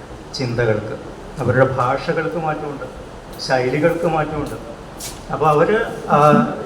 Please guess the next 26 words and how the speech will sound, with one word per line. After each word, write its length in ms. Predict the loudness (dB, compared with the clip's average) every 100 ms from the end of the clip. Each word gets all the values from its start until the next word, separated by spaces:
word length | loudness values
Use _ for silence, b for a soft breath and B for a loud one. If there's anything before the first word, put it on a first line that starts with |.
| -6 4
അവര് 240 | 8 8
ചിന്തിക്കുന്നതല്ല, 880 | 8 6 8 8 10 10 10 10 8
നമ്മള് 360 | 6 2 2 2
ചിന്തിക്കുന്നതല്ല 600 | 2 2 4 2 4 4
അവര് 260 | 4 2
ചിന്തിക്കുന്നത്, 380 | -2 -2 2 4
അതിനേക്കാൾ 280 | 4 4 2
എത്രയോ 320 | 2 4 6
മുകളിലാണ്. 640 | 6 4 6 6 4 2 -4 -12 -14 -16 -16 -16 -16 -16 -16 -6
നമ്മള് 460 | 2 6 12 12 12 6 -4 -10 -6 -2
പണ്ടൊക്കെ, 360 | 2 6 6
നമ്മളിപ്പോ 520 | 6 4 4 4 6
ഒരു 80 | 4
ഫോൺ 400 | 6 6 6 6
നോക്കിയാല് 500 | 4 6 8 10 8
നമുക്ക് 220 | 4 2
എന്തെങ്കിലും 260 | 2 6 6
അറിയണമെങ്കിൽ 300 | 8 6 2
പിള്ളേരെ 340 | 4 6 6
കൊടുത്തതിന് 380 | 6 4 2 4
അവര് 200 | 6 6
അപ്പം 580 | 4 2 -2 -2 -2 -4 -8 -6
ശരിയാക്കി 260 | 2 4 4
തരും. 200 | 0 -4 -8 -14 -14 -16 -16 -16 -16 -16 -6
എന്ന് 180 | 2 8
വെച്ചാല് 540 | 8 10 10 10 6